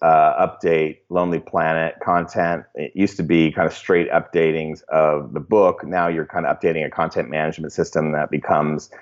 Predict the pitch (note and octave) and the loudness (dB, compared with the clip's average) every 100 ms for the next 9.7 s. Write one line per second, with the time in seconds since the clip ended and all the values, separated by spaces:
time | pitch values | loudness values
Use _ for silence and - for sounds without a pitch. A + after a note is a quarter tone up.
0 | - - _ - D#2+ G#2+ G2 - E2+ D#2+ | -20 -20 _ -2 2 4 4 4 0 2
1 | D#2 - E2 D2+ D#2 - D2 D2 C#2+ C#2+ | 0 0 0 2 0 -2 0 2 2 0
2 | A#1 - _ E2+ E2 E2 D2+ D#2 D#2 D#2 | -6 -16 _ -6 0 0 2 0 0 0
3 | D2+ D2 D2 C#2+ C#2 D2 C#2+ - E2 D2+ | 0 0 -4 -8 -2 0 0 -2 -4 -2
4 | D2 C2 - - - - _ - D#2 D#2 | -2 -4 -8 -20 -20 -20 _ 0 2 2
5 | A#2+ G#2+ - E2 C#2+ D#2 C2+ C#2+ - - | 4 2 2 -4 -4 -8 -4 -4 -6 -6
6 | E2+ D#2+ - G2 F2+ F2+ - - F3 C#3+ | -6 -2 2 4 4 2 -2 -2 -2 -2
7 | A2+ F#2+ _ _ - G2 F2+ F2+ F2 E2+ | -8 -14 _ _ 0 2 2 2 -2 -8
8 | - - A2 A2 C3+ B2+ - - G#2 G#2+ | -14 -2 -2 0 -2 -2 -4 2 2 2
9 | - G#2 E2+ G2+ F#2 - F2+ | 0 -2 0 2 2 2 -4